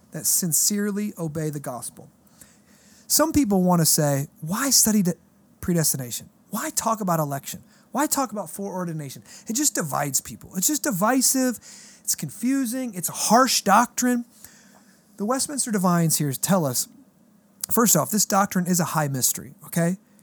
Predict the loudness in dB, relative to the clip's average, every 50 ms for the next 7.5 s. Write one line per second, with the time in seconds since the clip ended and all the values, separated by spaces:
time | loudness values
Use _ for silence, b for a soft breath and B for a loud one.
0 | b b b b b b -2 0 2 2 2 2 0 0 0 0 _ _ _ _
1 | -18 _ -2 0 2 4 4 4 4 4 4 2 2 0 -2 -4 -8 -12 -10 -8
2 | -8 -8 -8 -8 -6 -4 -2 -2 -2 -2 -4 -6 -4 -2 -2 -2 -2 -6 -4 -2
3 | 0 0 2 4 2 2 2 -2 -8 _ _ _ _ 0 0 0 2 2 -2 -2
4 | 0 0 -2 -2 0 0 0 0 0 2 2 2 2 2 0 0 0 0 0 0
5 | 2 2 2 2 2 0 -2 -4 -8 b b b b b b b b b -2 0
6 | 0 -2 -2 0 2 2 2 4 2 0 0 0 -2 0 0 -2 -2 -2 -2 -2
7 | -2 -2 -2 -4 -6 -6 -8 -10 -10 -16